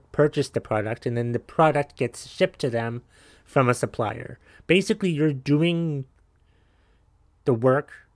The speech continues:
You're, you're, you're getting them to buy stuff from the supplier. You know? Um, like, 'cause I think what happens is you, of course, charge a little bit more. That's how you make the money. So if you char-, if you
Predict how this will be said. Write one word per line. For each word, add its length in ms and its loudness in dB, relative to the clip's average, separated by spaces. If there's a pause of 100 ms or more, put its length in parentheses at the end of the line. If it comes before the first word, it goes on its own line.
(220)
You're, 240 0
you're, 320 0
you're 540 -8 (1800)
getting 260 2
them 180 -2
to 120 -6
buy 260 0
stuff 480 -4
from 220 -4
the 80 -4
supplier. 600 -4 (1300)
You 100 -2
know? 340 -2 (500)
Um, 380 4
like, 200 0
'cause 160 2
I 100 4
think 200 0
what 200 2
happens 380 0
is 340 2
you, 220 -2
of 140 -2
course, 520 2 (460)
charge 260 6
a 40 0
little 160 6
bit 160 2
more. 280 4
That's 200 0
how 80 4
you 160 0
make 220 -4
the 60 -2
money. 420 0 (220)
So 200 4
if 120 2
you 140 -2 (120)
char-, 300 2
if 180 -8
you 280 -6